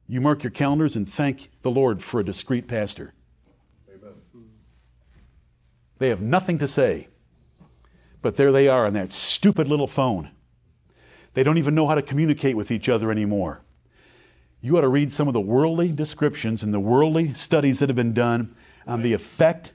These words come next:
Speaker 1: of that cell phone and social media on the ability to communicate. The world's degenerating right in front of our eyes.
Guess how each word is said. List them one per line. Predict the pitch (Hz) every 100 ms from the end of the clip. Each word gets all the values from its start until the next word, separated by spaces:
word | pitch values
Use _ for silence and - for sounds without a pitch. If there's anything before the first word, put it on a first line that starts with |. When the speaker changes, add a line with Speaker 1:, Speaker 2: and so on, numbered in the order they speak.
| _
Speaker 1:
of | 127
that | 123 131 -
cell | - 135
phone | 127 131 123 117
and | 107
social | - 143 135 135
media | 135 127 101 87 85 - _ _ _ _ _ _ _ _ - - - -
on | 110
the | 107
ability | 95 107 127 127
to | 139
communicate. | 123 120 120 104 95 85 - _ - _ _ _ _ _ _ _ _ _ _ _ _ _ _ _ _ _ _ _
The | -
world's | 101 131 131
degenerating | 98 120 110 120 104 87 69 67
right | 101 135
in | 127
front | - 131
of | 110
our | 104
eyes. | 101 90 67 62 -